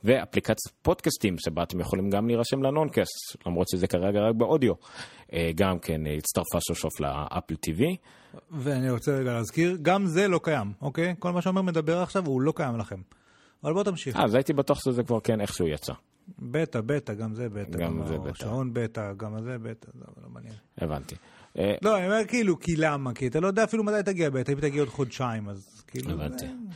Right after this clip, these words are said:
Speaker 1: גם את המעבר בין אפליקציות לאפל טי וי שינו את זה, כאילו, שזה עכשיו כמו באייפון, למרות שאני לא מבין למה, אבל בסדר. אמ, אוקיי, אז בואו נ-, בואו נצלול עכשיו למשהו, אה, מוזר וחדש שאפל הוציאה. זה ככה במ-,
Speaker 2: Out of nowhere.
Speaker 1: כן,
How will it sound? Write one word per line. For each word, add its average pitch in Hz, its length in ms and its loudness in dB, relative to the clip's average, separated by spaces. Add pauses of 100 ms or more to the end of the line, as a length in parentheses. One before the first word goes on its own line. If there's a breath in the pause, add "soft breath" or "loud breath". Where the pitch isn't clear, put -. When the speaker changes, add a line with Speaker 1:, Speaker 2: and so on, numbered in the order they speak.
(240 loud breath)
Speaker 1:
גם 123 180 6
את - 180 0
המעבר 82 1300 2
בין 98 140 2
אפליקציות - 540 -2
לאפל 80 200 -4
טי 73 120 -8
וי 76 120 -4
שינו 73 320 -4
את 71 60 -6
זה, 69 100 -8
כאילו, 73 280 -8
שזה 71 240 -8
עכשיו - 280 -6
כמו 76 160 -4
באייפון, 73 380 -4
למרות - 180 -10
שאני - 200 -10 (220)
לא 80 60 -8
מבין 69 220 -8
למה, 69 220 -8 (240)
אבל 80 180 -4
בסדר. 73 300 -8 (600 loud breath)
אמ, 92 560 2 (720)
אוקיי, 131 240 6
אז 90 80 -2
בואו 123 360 4
נ-, 107 440 -2
בואו 104 140 4
נצלול 98 640 2
עכשיו 92 360 0
למשהו, 98 600 2
אה, 123 120 4
מוזר 123 460 4
וחדש 127 420 2
שאפל 92 420 0
הוציאה. 92 300 0 (480 loud breath)
זה 82 180 0
ככה 90 220 2
במ-, 92 380 0
Speaker 2:
Out 185 240 0
of - 160 -2
nowhere. 147 240 4
Speaker 1:
כן, 98 100 0